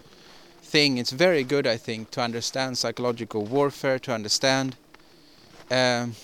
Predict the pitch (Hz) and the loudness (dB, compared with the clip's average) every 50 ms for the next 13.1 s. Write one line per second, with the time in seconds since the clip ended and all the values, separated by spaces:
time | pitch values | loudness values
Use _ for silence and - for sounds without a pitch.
0 | - - - - - - - 131 123 127 135 151 175 - - 160 131 113 - 113 | -20 -20 -20 -20 -20 -6 -4 -2 2 4 4 4 4 2 2 2 2 2 2 2
1 | 113 110 107 107 107 - - - - - - - - _ _ _ - - - - | 0 0 0 -2 -8 -14 -16 -20 -20 -20 -20 -20 -20 _ _ _ -20 -20 -10 -2
2 | 120 - - 147 - - 139 117 110 110 123 170 185 165 160 156 160 147 - - | 0 2 2 2 2 0 -2 -2 -2 0 0 0 0 0 -2 -4 -4 -8 -12 -20
3 | - - - - - - - - - - - - 139 135 131 147 151 147 143 131 | -20 -20 -20 -20 -20 -20 -20 -20 -20 -4 2 4 4 4 6 6 6 6 6 8
4 | 139 156 170 156 131 117 - - - - 123 120 - 110 113 147 170 160 117 104 | 6 4 4 2 0 -2 -2 -2 0 0 0 0 0 -2 -2 -2 -2 -2 -2 -2
5 | - 123 120 - - 120 117 - 147 143 139 135 123 - - 117 113 - - 123 | -2 -4 -8 -10 -10 -8 -4 0 0 0 2 0 -2 -2 -2 -2 -2 -2 -2 -4
6 | 107 98 113 - - 120 110 - - 127 117 117 120 - - - 120 113 113 110 | -4 -4 -4 -4 -4 -2 -4 -2 2 2 2 2 2 0 -2 -2 -2 -2 -2 -4
7 | 110 - - - - - - - - - - - - - - - - - 123 113 | -6 -10 -18 -20 -20 -20 -20 -20 -20 -20 -20 -20 -20 -20 -16 -10 -2 0 2 2
8 | 113 117 120 117 104 95 95 104 - - - - - 117 117 123 120 - 127 117 | 4 2 2 0 -2 -4 -6 -10 -14 -18 -14 -8 -4 0 0 0 0 0 -2 -6
9 | - 123 117 110 - - - 127 120 120 120 120 117 113 107 101 101 98 - - | -4 -6 -6 -6 -8 -6 -4 -2 0 2 2 0 0 -2 -8 -10 -12 -12 -14 -20
10 | - - - - - 110 107 110 - - 110 117 117 107 - - - - - - | -20 -20 -18 -12 -10 -8 -8 -8 -6 -4 -4 -4 -4 -4 -8 -14 -20 -20 -20 -20
11 | - - - - - - - 123 143 147 151 156 143 131 - - 175 175 160 160 | -20 -20 -20 -20 -14 -12 -4 2 4 6 6 6 4 4 2 2 2 2 0 0
12 | 143 139 - - 139 143 156 156 143 120 117 - - 123 117 107 107 104 110 107 | -2 -2 -2 -2 -2 -2 0 0 0 -2 -2 -2 -4 -4 -4 -4 -2 -2 -2 -2
13 | 113 120 | -2 -4